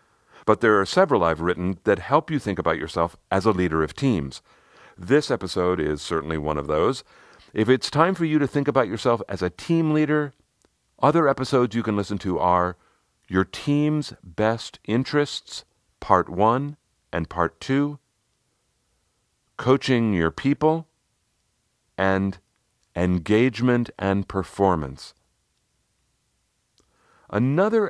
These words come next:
episode that I referenced, which is particularly relevant to this episode, is Don't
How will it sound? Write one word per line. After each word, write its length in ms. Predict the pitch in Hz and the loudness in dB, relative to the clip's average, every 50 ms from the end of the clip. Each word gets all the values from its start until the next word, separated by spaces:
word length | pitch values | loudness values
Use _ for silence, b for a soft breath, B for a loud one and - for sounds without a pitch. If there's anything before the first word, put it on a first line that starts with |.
| - 135 | -2 -4
episode 500 | 123 - 98 85 - 82 78 78 78 78 | -2 -2 -6 -4 -2 0 0 0 0 0
that 100 | 92 92 | 2 2
I 120 | 92 95 | 2 2
referenced, 880 | 92 92 104 117 117 - - 87 76 69 67 69 73 - - - - _ _ | 2 2 2 2 2 0 -4 -6 -6 -6 -6 -10 -14 -16 -16 -20 -20 _ _
which 340 | _ 87 95 98 95 - 98 | _ -4 -4 -4 -2 -4 -4
is 220 | 110 113 107 - | -4 -4 -4 -6
particularly 960 | _ - 117 120 - _ - - - - 180 180 - - 180 160 165 156 151 | _ 0 0 0 0 _ -12 -12 -4 -4 -4 -4 -2 -4 -2 0 0 0 0
relevant 460 | 143 139 143 135 127 123 120 123 117 | 2 2 2 2 2 0 -2 -4 -4
to 100 | - 92 | -6 -10
this 300 | 80 90 135 147 143 - | -4 -2 -2 -2 -2 -2
episode, 400 | 147 - 139 127 - 139 131 123 | -4 -4 -6 -6 -4 -2 -2 -2
is 400 | 110 110 123 123 127 127 113 - b b b b b b b b b b b b b b _ _ _ | -2 -2 -2 -2 -2 -2 -6 -10 b b b b b b b b b b b b b b _ _ _
Don't 460 | - 107 113 117 120 131 131 - | 0 2 4 4 2 2 -2 -4